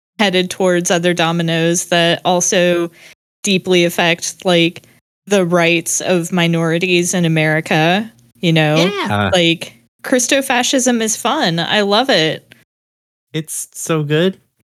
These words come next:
Speaker 2: Um,
Speaker 1: Yeah. Uh, fuck. Uh, fuck the Democrats. Fuck Joe Biden.
Speaker 2: Mm-hmm.
Speaker 1: Uh, you know, some states had trigger laws. Some Democrats ha-,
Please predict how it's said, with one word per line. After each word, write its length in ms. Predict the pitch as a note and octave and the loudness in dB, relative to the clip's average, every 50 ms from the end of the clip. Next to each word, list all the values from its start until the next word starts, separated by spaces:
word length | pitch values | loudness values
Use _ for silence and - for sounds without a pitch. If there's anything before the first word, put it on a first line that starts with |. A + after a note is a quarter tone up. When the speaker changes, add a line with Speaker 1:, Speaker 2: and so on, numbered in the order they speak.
| _ _ _ _ _ _ _ _ _ _ _ _ _ _ _ _ _ _ _ _ _ | _ _ _ _ _ _ _ _ _ _ _ _ _ _ _ _ _ _ _ _ _
Speaker 2:
Um, 380 | - B2 B2+ B2 B2 B2+ B2 B2 | -10 -6 -4 -2 -2 -2 -2 0
Speaker 1:
Yeah. 440 | G3 G#3 B3 D4+ - - B2+ C#3 D3+ D3+ - - - - - _ _ _ _ _ _ _ _ _ _ _ _ _ _ | 0 2 2 2 0 -2 -2 -4 -6 -6 -8 -14 -20 -20 -20 _ _ _ _ _ _ _ _ _ _ _ _ _ _
Uh, 340 | G#3 G3+ F#3 F3+ F3+ F3+ F#3 | 0 2 2 4 2 2 0
fuck. 480 | F#3+ - - G#3+ G#3 G#3+ - - - - - - - - _ _ _ _ _ _ _ _ _ _ _ - | 0 0 0 2 2 0 -2 -6 -12 -20 -20 -20 -20 -20 _ _ _ _ _ _ _ _ _ _ _ -4
Uh, 320 | F#3 F#3 F#3 F3+ F3+ F3+ | -2 0 0 0 0 -2
fuck 280 | F3+ - G#3 F#3+ F#3 - - | -2 0 0 -2 -2 -2 -6
the 80 | G3+ | -4
Democrats. 600 | F3+ F#3+ F#3+ F#3+ F#3+ - G#3+ F#3+ F#3 F3+ F3 - - | -2 0 0 0 0 0 0 2 2 0 0 -2 -4
Fuck 320 | - - G3 F#3 - - | -2 0 -2 -2 -2 -4
Joe 220 | - - F#3+ F3+ F3 | -2 0 0 0 2
Biden. 760 | F3 F#3 F3 E3+ F3 F3 F3 E3+ F3 F3 F3 E3+ F3 F#3+ G3+ - _ _ _ - | 0 0 2 2 2 2 0 0 0 0 -2 -2 -2 -4 -6 -10 _ _ _ -20
Speaker 2:
Mm-hmm. 200 | - - _ G#2+ - C3 _ _ _ _ _ _ _ _ _ _ _ _ _ _ _ _ _ _ _ _ _ _ _ _ _ - | -20 -20 _ -20 -20 -20 _ _ _ _ _ _ _ _ _ _ _ _ _ _ _ _ _ _ _ _ _ _ _ _ _ -2
Speaker 1:
Uh, 360 | G3 F#3 E3+ E3+ E3 E3 E3+ - | 0 2 2 4 2 2 0 0
you 200 | G#3 G#3 F#3+ F#3 | 0 2 2 4
know, 160 | F3+ F3 F#3 | 4 4 2
some 260 | F#3+ - A#3 G#3 G#3 | 2 2 2 0 0
states 320 | - - A3+ G#3 F3+ - | 0 2 2 0 0 0
had 220 | - - G3 F#3+ F#3+ | -2 -2 -2 -2 -2
trigger 340 | - C4+ B3+ A3 A3 G#3 G3+ | -2 -2 0 0 0 0 0
laws. 400 | F#3+ E3+ D#3+ D#3+ D#3+ D#3 E3 E3+ | 2 2 2 0 0 0 -2 -2
Some 300 | - - G3+ F#3+ F#3+ F#3 | -2 0 0 0 0 0
Democrats 580 | G3+ G3 G3 G3 - - G#3+ F#3+ F#3+ - - | 0 0 0 -2 -2 0 0 0 0 -2 -4
ha-, 160 | - - G3+ | -6 -6 -8